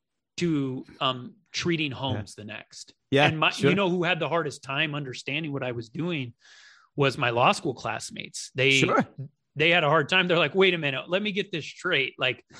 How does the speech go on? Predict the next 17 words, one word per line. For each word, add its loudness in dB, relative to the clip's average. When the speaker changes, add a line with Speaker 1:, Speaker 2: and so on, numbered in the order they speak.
Speaker 1:
you're 0
gonna -2
practice 0
a 0
well-paying, 0
<laughs> -16
like, 0
legal 4
job, 4
Speaker 2:
<laughs> -2
Speaker 1:
and 4
you're 6
gonna 2
go 2
spray 2
houses?" -2
Speaker 2:
Yeah, 6